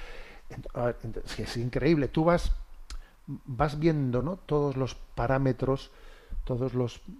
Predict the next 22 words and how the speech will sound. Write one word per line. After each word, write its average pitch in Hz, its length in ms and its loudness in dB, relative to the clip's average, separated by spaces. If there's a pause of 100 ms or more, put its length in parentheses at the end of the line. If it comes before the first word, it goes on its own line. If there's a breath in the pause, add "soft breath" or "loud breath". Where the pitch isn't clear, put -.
parámetros, 127 720 2 (360)
y 127 120 0
entonces 135 580 2 (1000 soft breath)
te 127 100 -2
das 117 140 -2
cuenta 143 300 2
que - 360 0 (100)
es - 120 -10
que - 240 -2
hay 120 200 0
una 135 160 4
especie 139 320 2
de 135 140 8
principio 135 640 0
antrópico. 123 640 -2
Para 107 300 0
que 120 120 -2
nosotros 156 460 -4
aquí 160 220 0
podamos 139 420 -4
estar 123 320 0
hablando 113 640 -2